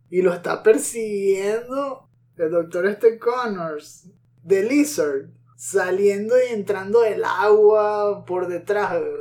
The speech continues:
Es como la secuencia esta de persecución de Crash Bandicoot, <laughs> que te perseguía un triceratops, una cosa así,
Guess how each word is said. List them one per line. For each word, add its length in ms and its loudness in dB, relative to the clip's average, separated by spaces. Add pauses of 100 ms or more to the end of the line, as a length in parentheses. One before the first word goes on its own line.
Es 100 -4
como 320 0
la 180 6
secuencia 520 0
esta 200 0
de 60 2
persecución 840 -2
de 140 0
Crash 300 2
Bandicoot, 540 -2 (380)
<laughs> 440 -16
que 80 -4
te 220 -2
perseguía 840 -6
un 180 -2
triceratops, 720 0
una 320 -10
cosa 140 -2 (180)
así, 140 -8